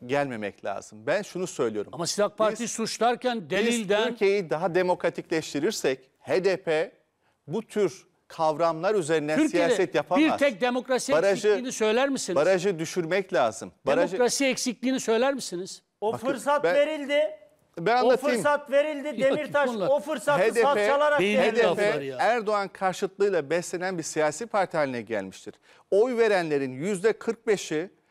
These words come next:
Speaker 1: Erdoğan karşıtlığından dolayı oy veriyor. Buna
Speaker 2: C H P
Speaker 1: bir son
Speaker 2: de öyle.
Speaker 1: vermek.
Speaker 2: İYİ Parti
Speaker 1: C H P
Speaker 2: de öyle.
Speaker 1: tabanı, C H P tabanından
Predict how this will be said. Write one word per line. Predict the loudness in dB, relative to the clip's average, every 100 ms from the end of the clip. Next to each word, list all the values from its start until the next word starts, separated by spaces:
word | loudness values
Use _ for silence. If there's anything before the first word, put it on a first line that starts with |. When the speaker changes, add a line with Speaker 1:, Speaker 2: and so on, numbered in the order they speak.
| _ 0
Speaker 1:
Erdoğan | 2 2 0 -2
karşıtlığından | 0 -2 -2 -6 -6 -2 -2 0
dolayı | 2 2
oy | 2
veriyor. | 2 -2 -4
Buna | -2
Speaker 2:
C |
H | 0
P | 0
Speaker 1:
bir | 2
son | 2
Speaker 2:
de |
öyle. | 2
Speaker 1:
vermek. | 2 2 0 -2 _ -10
Speaker 2:
İYİ | -4 0
Parti |
Speaker 1:
C | 2 4
H |
P | 4 4
Speaker 2:
de | 4
öyle. | 4
Speaker 1:
tabanı, | 2 2 -2 -4
C | 0 2
H |
P | 2 0
tabanından | 2 2 2 0 2 2 0